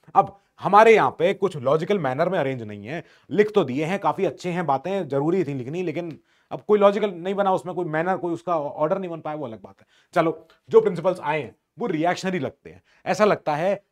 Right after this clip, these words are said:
कि कोई इवेंट हुआ था, उस इवेंट के रिएक्शन में, उस इवेंट के, आ, आ, against उस इवेंट को काउंटर करने के लिए कुछ डीपीएसपी जोड़े गए। अब ये जिनका अभी, अभी ये इनका इन्यूमरेशन भी इन्होंने बोला कि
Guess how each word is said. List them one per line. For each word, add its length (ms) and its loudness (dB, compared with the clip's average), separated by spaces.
कि 80 -6
कोई 320 4
इवेंट 440 -4
हुआ 180 -2
था, 320 -8
उस 220 -6
इवेंट 420 -4
के 420 -4
रिएक्शन 500 -2
में, 420 -8
उस 180 -12
इवेंट 380 -6
के, 400 -6
आ, 160 0
आ, 280 -4
against 420 -4
उस 260 -2
इवेंट 360 -2
को 120 -2
काउंटर 320 -2
करने 260 -4
के 80 -8
लिए 320 -6
कुछ 180 -6
डीपीएसपी 360 -6
जोड़े 260 -4
गए। 140 -10
अब 120 2
ये 160 -4
जिनका 300 -2
अभी, 300 -4
अभी 240 -6
ये 100 -4
इनका 180 -6
इन्यूमरेशन 640 -8
भी 100 -4
इन्होंने 200 -4
बोला 220 0
कि 200 -2